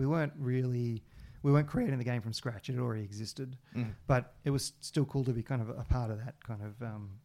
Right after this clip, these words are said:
Speaker 1: that industry, which was not something that I'd done a lot of.
Speaker 2: Mm-hmm.
Speaker 1: Um, so that, so that was a year, that project, and then I,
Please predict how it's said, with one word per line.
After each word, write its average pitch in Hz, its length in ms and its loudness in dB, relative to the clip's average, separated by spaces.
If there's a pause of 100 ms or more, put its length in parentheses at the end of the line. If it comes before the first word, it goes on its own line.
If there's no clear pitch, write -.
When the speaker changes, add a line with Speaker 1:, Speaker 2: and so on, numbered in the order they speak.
(140)
Speaker 1:
that 117 200 -4 (140)
industry, 139 480 -2
which 117 220 -6
was 110 160 -8
not 110 160 -6 (140)
something 113 260 -8
that 113 120 -4
I'd 107 80 -10
done 113 140 -4
a 110 80 -4
lot 123 160 -4
of. 151 60 -10 (160)
Speaker 2:
Mm-hmm. 117 220 2 (420)
Speaker 1:
Um, 120 800 0
so 139 180 2
that, 143 140 2
so 135 380 4
that 151 120 2
was 156 120 -2
a 135 40 0
year, 131 680 0
that 131 260 -6
project, 127 400 -6
and 123 80 -4
then 117 80 -4
I, 117 100 -4